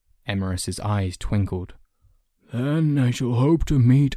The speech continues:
other brave souls like yourselves to help me. Arthur frowned. He couldn't let the old man go when he had just been attacked.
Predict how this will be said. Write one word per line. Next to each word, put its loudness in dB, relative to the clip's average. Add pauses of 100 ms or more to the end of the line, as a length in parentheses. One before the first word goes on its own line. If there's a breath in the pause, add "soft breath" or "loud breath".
other 2
brave -2
souls -6 (420 soft breath)
like -4
yourselves -2
to -10
help -4
me. -10 (1500)
Arthur -2
frowned. -8 (880)
He -8
couldn't 2
let 0
the 0
old 4
man 0
go -4 (300 soft breath)
when 0
he 2
had 0
just 0
been -2
attacked. -8